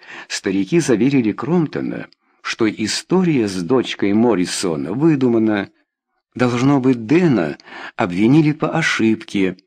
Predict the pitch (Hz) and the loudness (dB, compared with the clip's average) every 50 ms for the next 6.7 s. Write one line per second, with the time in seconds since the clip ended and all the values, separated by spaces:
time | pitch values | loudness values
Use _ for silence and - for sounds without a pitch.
0 | _ _ _ _ _ 101 104 135 139 131 135 139 156 160 156 139 120 123 123 120 | _ _ _ _ _ 2 4 4 6 6 6 6 6 6 6 6 4 4 4 2
1 | - - 123 117 - - 117 117 117 117 113 - - 98 113 110 107 110 110 117 | 0 -2 -2 -2 0 2 2 4 2 2 0 0 0 2 2 2 2 2 0 0
2 | 117 117 - 110 107 101 87 78 90 113 135 147 147 131 135 131 127 117 107 113 | -2 -2 0 2 2 2 0 0 0 2 2 2 2 2 2 2 2 2 2 2
3 | 110 87 95 92 - - - 113 113 - 110 107 104 92 78 82 90 87 80 73 | 2 2 0 0 0 0 -2 -2 -2 0 0 0 0 0 0 0 0 0 -2 -4
4 | 69 - - - - 50 - - - _ _ _ _ _ _ _ _ _ - - | -6 -8 -8 -8 -10 -12 -12 -12 -16 _ _ _ _ _ _ _ _ _ -20 -20
5 | - - - - - 135 135 113 147 160 165 156 160 156 285 156 - - - 190 | -20 -18 -12 -10 -10 -4 0 2 4 4 6 4 4 2 0 -4 -6 -6 -4 -4
6 | 180 147 - 90 82 76 92 92 78 67 62 60 55 - | -4 -4 -4 -6 -4 -2 -2 -2 -2 -4 -6 -8 -8 -12